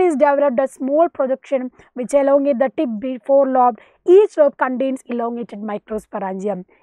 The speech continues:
ഈ നാല് sporangium nammal പറഞ്ഞില്ലേ, അതിൻ്റെ ഉള്ളിലാണ് എന്ത്? nammada pollen ഗ്രെയിൻസ് develop ആവുന്നത്. ഇനി ആന്തർ ഡെവലപ്മെന്റ്,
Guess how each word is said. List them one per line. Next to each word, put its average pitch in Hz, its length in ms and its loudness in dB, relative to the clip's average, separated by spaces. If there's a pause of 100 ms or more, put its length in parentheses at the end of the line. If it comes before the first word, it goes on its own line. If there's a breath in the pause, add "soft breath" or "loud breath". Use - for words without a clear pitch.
(100)
ഈ 240 120 -2
നാല് 254 520 2
sporangium 269 760 0
nammal 254 180 -4
പറഞ്ഞില്ലേ, 220 480 -4 (300 loud breath)
അതിൻ്റെ 285 320 2
ഉള്ളിലാണ് 269 500 2
എന്ത്? 233 260 0 (840)
nammada 262 280 -6
pollen 254 340 0
ഗ്രെയിൻസ് 226 760 -6
develop 202 460 -6
ആവുന്നത്. 180 420 -6 (540)
ഇനി 294 200 0 (280)
ആന്തർ 359 500 2
ഡെവലപ്മെന്റ്, 226 580 -6